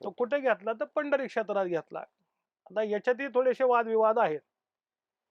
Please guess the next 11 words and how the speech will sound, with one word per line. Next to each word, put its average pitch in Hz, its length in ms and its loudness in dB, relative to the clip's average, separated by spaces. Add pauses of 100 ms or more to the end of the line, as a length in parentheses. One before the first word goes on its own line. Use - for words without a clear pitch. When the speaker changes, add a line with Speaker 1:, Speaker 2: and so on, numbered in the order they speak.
(380)
Speaker 1:
काही 214 160 0
ठिकाणी 226 340 -2
असं 226 200 -2
सांगितलं 220 400 -2
जातं 220 160 -2
की 226 80 -6
नामदेवराय 214 500 0
हे 214 120 -4
शिंपल्यातनं 208 600 -2
वाहत 160 280 0
आले. 143 140 -16